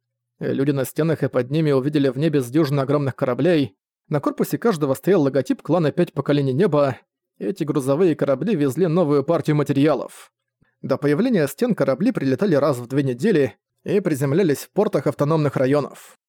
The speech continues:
Помимо строительных материалов, на борту находилось большое количество ресурсов для культивации. Пилоты вели корабли по привычному курсу. На подлёте к автономным районам дюжину судов внезапно накрыла сияющая ярким светом магическая формация.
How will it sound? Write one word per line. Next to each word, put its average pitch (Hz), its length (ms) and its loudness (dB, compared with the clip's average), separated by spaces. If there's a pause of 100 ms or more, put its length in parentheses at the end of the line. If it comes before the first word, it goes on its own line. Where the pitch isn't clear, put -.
(560)
Помимо 180 360 2
строительных 160 540 0
материалов, 170 560 0
на 143 80 0
борту 131 260 -2
находилось 156 520 0
большое 135 420 0
количество 190 400 -2
ресурсов 147 460 -2
для 143 120 0
культивации. 139 840 -2 (440)
Пилоты 143 400 0
вели 135 220 2
корабли 131 400 0
по 156 100 -6
привычному 131 500 -4
курсу. 151 560 0 (200)
На 135 140 -4
подлёте 254 340 -2
к - 60 -6
автономным 147 460 0
районам 147 400 2
дюжину 160 300 0
судов 214 300 -4
внезапно 143 380 -2
накрыла 165 340 0
сияющая 139 580 0
ярким 143 260 -2
светом 151 360 0
магическая 135 480 -2
формация. - 720 -2